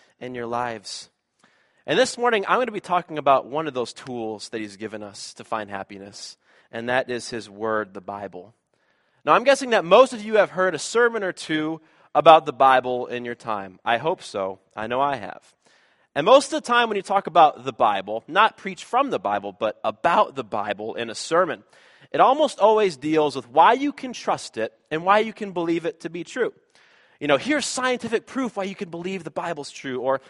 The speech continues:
here's evidence why you can trust the New Testament manuscripts. I've preached those sermons before from this very pulpit, and sometimes we do need to hear those sermons. But rarely do I hear sermons about how the Word of God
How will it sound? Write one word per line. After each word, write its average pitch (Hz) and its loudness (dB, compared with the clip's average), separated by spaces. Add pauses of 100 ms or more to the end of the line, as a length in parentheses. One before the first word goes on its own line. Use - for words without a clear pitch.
(320)
here's 285 -4
evidence 247 -2
why 208 -2
you 208 -4
can 175 -12
trust - -8
the 170 -12
New 170 -6
Testament 151 -12
manuscripts. 127 -12 (480)
I've 262 6
preached 294 -6
those 240 2
sermons 226 -2
before 170 -2
from 170 -6
this 160 -10
very 185 2
pulpit, 196 -2 (420)
and 165 -4
sometimes 262 0
we 240 -8
do 254 -8
need 226 -10
to 175 -8
hear 196 -8
those 156 -8
sermons. - -16 (840)
But 123 2
rarely 254 2
do 233 -4
I 214 2
hear 196 -8
sermons - -14 (220)
about 139 4
how 180 -2
the 196 -10
Word 165 -6
of 135 -20
God 107 -4